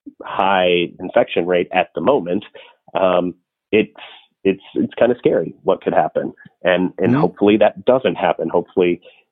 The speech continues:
Speaker 1: uh, they, they are able to go forward safely if they do go forward at all. But it's, it's definitely a, a potentially scary thing. And,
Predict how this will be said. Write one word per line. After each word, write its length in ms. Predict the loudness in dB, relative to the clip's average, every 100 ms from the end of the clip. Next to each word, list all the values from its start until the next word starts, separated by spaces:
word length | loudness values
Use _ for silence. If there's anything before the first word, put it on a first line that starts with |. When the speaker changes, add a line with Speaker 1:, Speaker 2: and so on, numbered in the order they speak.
| -8
Speaker 1:
uh, 320 | -2 0 0 -2 -8 -14 -16 -12 -12 -10 -4
they, 240 | 0 0 0
they 340 | 0 0 -2 -8 _ _ _
are 360 | 0 2 2 0
able 300 | 0 0 0
to 100 | 2
go 160 | 0 2
forward 300 | 0 2 0
safely 500 | 0 -2 -2 -4 -4 -4
if 140 | -4 0
they 120 | -2
do 320 | 0 0 -2 0
go 180 | 0 0
forward 300 | 0 0 0
at 80 | 0
all. 260 | 0 0 -4 _ -20 -20 -10
But 320 | 0 0 0
it's, 200 | -2 -4 -6 -20 -20 _ _ -10
it's 160 | -10 -6 -2
definitely 540 | 0 0 0 2 2
a, 340 | 4 2 2 -4 _ -12
a 60 |
potentially 640 | -12 -6 -2 -2 2 2 0 -6
scary 640 | -4 0 2 2 2 -2 -6 _ -20 -2
thing. 360 | 0 2 -2 -8 _ -4
And, 440 | 0 2 0 -4